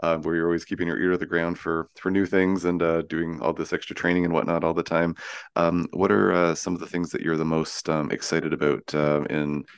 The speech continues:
um, you know, health or medicine or research right now? Like, what's, uh, what do you kind of, like, yeah, what's been, uh, on your brain the last, uh, say, few months, like, on the cutting edge of what you're excited about these days?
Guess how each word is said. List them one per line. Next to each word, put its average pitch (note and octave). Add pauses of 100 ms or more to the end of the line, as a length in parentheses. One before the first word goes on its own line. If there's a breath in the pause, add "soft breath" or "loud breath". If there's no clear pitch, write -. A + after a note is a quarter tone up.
(220 loud breath)
um, C#2+
you -
know, C#2+ (160)
health -
or D#2+
medicine D#2+
or D#2
research E2
right D#2+
now? E2
Like, D#2
what's, -
uh, D2+ (320 loud breath)
what D#2+
do D#2
you D2+
kind D#2
of, D2+
like, D2 (120)
yeah, D2+
what's D#2+
been, D#2
uh, D2+
on D#2
your D2+
brain D#2
the D2+
last, D2
uh, D2+
say, D2+
few -
months, D2+
like, C#2
on C#2+
the C#2
cutting D#2+
edge D2+
of D2
what -
you're D2
excited C#2+
about C2+
these C#2
days? C#2+